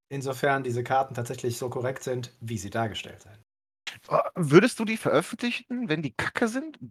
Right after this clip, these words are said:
Speaker 2: Mit so einem Fandom, die, die anschließend einen Shitstorm aufziehen?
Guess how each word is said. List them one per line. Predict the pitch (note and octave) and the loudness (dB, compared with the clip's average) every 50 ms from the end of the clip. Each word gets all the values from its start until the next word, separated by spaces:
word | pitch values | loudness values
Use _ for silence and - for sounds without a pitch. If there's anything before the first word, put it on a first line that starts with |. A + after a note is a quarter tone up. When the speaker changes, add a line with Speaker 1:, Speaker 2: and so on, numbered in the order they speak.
| - | -8
Speaker 2:
Mit | - C3+ C#3+ - - | -4 -2 -2 0 2
so | D#3+ | 2
einem | F#3+ A3+ A3 - | 4 4 2 0
Fandom, | - - D3 D3+ G3 A#3 A3+ F#3 G3 G3+ F#3+ | 0 2 4 6 6 6 4 2 0 0 2
die, | D#3 D#3 C#3 | 2 0 0
die | - - | 0 0
anschließend | - E3+ F#3 - - F3+ - - C#3 F2 | -2 -2 -2 -2 -4 -8 -6 -6 -6 -6
einen | A#2 A2+ | -6 -6
Shitstorm | - - - _ - - - - C#3 B2+ B2 G2+ | -6 -8 -10 _ -12 -6 0 2 4 4 4 4
aufziehen? | G#2+ C3 - - - - F3 F#3 G3 - | 2 2 0 -2 -8 -4 -2 -2 -2 -2